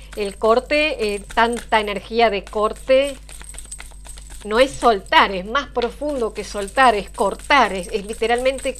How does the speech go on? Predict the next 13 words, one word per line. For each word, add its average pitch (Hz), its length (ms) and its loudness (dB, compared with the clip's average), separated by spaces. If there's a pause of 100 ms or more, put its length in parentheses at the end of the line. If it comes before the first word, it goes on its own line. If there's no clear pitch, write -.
(140)
corte, 247 400 2
corte, - 380 -2
corte. 240 420 -2 (460)
¿Qué 285 140 -4
es 277 60 -4
lo 262 140 2
que 247 80 0
mi 226 100 0
ser 220 220 -2
divino 220 340 0
va 196 220 0
a 190 80 -4
cortar 202 540 -4